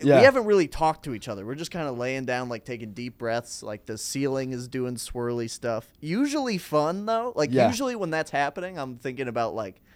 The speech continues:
Speaker 2: "Oh, man, life is great." But I'm just kinda weirdly paranoid. So we're, like, s-, we're starting to finger paint, and my buddy, he looks up, uh, he looks up at me, and he goes,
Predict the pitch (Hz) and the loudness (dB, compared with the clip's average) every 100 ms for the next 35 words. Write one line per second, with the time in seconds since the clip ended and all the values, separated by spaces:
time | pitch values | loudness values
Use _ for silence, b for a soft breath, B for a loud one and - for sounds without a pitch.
0 | B B B - 123 110 117 127 123 131 | B B B -2 -2 -2 -4 -4 -4 -6
1 | - B B B 131 139 143 120 110 117 | -12 B B B -2 0 0 -4 -10 -4
2 | 117 120 - b - 147 120 131 147 - | -4 -4 -8 b 0 2 2 -2 -8 -6
3 | 170 156 113 113 - _ - - - 135 | -4 -2 -2 -4 -14 _ -20 -20 -12 -4
4 | 156 160 139 127 151 127 117 98 87 104 | 0 0 0 0 0 0 0 -4 -8 -10
5 | 120 _ _ _ _ _ _ _ - - | -14 _ _ _ _ _ _ _ -12 -4
6 | 139 131 123 107 - _ - 131 127 - | -2 -2 -2 -6 -12 _ -18 -10 -10 -4
7 | 143 151 156 131 - 120 139 170 147 165 | 0 0 0 -4 -6 -6 -6 -4 -6 -6
8 | B B B - 123 117 110 104 127 127 | B B B -6 -4 -2 -4 -4 -4 -4
9 | 113 - 127 107 120 - 127 123 - _ | -6 -10 -12 -6 -6 -6 -6 -6 -8 _
10 | _ _ 87 101 90 76 139 - _ _ | _ _ -10 -8 -8 -10 -14 -20 _ _
11 | - 127 113 - 120 120 117 131 123 104 | -16 -10 -10 -8 -10 -10 -12 -12 -12 -12
12 | 95 92 | -12 -14